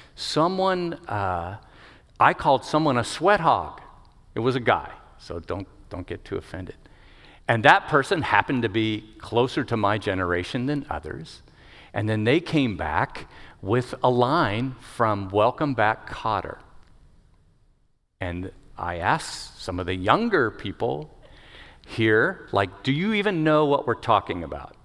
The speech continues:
"No, I do not." Sometimes interpreting the Bible's like that. There's something you have to know about that conversation in order to fully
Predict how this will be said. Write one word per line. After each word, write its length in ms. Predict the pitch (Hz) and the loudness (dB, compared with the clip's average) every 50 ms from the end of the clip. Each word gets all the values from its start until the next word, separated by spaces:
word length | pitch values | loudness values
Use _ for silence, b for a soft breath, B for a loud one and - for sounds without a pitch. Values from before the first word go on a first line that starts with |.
| - - | -16 -8
"No, 340 | 107 101 101 95 80 - - - - | -6 -2 0 0 0 -2 -4 -6 -4
I 140 | 95 82 80 | -4 -4 -4
do 180 | 76 85 82 | -6 -10 -12
not." 260 | 78 73 - - - - - _ - - b b b b b b b b _ _ _ _ _ _ _ _ _ _ _ _ _ _ _ _ _ | -10 -12 -14 -16 -18 -20 -20 _ -20 -20 b b b b b b b b _ _ _ _ _ _ _ _ _ _ _ _ _ _ _ _ _
Sometimes 500 | - 139 160 - - 190 185 139 104 - | -10 -10 -10 -4 -2 0 0 0 -2 -2
interpreting 540 | 113 98 - - 95 - 127 120 135 151 147 | -4 -4 -2 -4 -4 -2 -4 -4 -4 -4 -4
the 80 | 151 | -4
Bible's 460 | 139 131 143 190 226 - 127 - - - | -4 -4 -4 -4 -2 -4 -4 -6 -4 -8
like 260 | 73 71 - - - | -8 -8 -8 -8 -8
that. 220 | - - - - - | -8 -8 -8 -6 -2
There's 260 | 135 135 135 123 - | 0 2 2 0 -2
something 540 | - - - 165 175 190 - - 202 180 165 | -6 -4 0 0 0 0 -2 -4 -2 -2 0
you 120 | 156 151 | 0 2
have 220 | 123 143 139 135 - | 2 2 0 0 0
to 100 | - 113 | -2 -2
know 500 | 101 110 117 131 151 180 180 156 135 120 | -2 -2 0 2 4 4 4 4 2 2
about 340 | - 113 101 120 113 113 - | 0 -2 0 2 2 2 2
that 200 | - 110 - - | 0 -2 -2 -2
conversation 800 | - 123 113 104 95 101 - - - 120 135 131 - 120 101 98 | -2 0 0 0 0 -4 -4 -2 -2 -2 -2 -2 -4 -8 -8 -8
in 120 | 92 92 | -6 -4
order 220 | 95 95 98 92 90 | -4 -4 -4 -4 -6
to 160 | - - 92 | -8 -10 -10
fully 480 | - - - 104 104 104 104 104 95 | -10 -10 -8 -4 -2 -2 -2 -2 -4